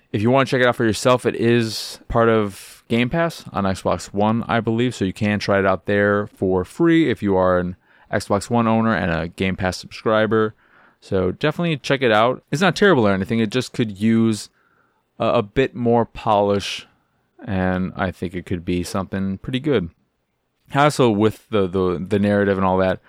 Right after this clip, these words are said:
part of me kind of wishes it wasn't a roguelite and that it was more of a traditional linear story, and not this thing that has you repeating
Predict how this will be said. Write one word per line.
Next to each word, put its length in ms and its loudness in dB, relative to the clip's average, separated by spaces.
part 220 2
of 60 -4
me 100 -4
kind 260 0
of 80 -2
wishes 460 0
it 200 -2
wasn't 580 0
a 60 -2
roguelite 680 0
and 160 -2
that 80 2
it 40 2
was 300 -6
more 260 2
of 100 0
a 60 0
traditional 840 -2
linear 460 0
story, 920 2
and 140 -2
not 180 2
this 160 0
thing 160 0
that 120 2
has 240 0
you 380 -2
repeating 760 0